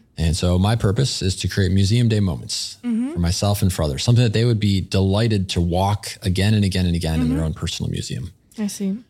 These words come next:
Speaker 1: And sometimes they're happy moments. Sometimes it's just being there for another human being.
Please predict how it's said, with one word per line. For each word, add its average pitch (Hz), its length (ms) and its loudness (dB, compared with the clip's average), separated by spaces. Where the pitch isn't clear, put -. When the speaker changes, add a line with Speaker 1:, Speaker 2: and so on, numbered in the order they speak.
Speaker 1:
And 101 120 4
sometimes 131 340 4
they're 143 100 2
happy 110 280 2
moments. 135 340 2
Sometimes 113 500 2
it's 104 220 -2
just 104 220 0
being 107 260 4
there 104 160 2
for 95 140 -4
another 98 200 2
human 101 300 2
being. 98 340 0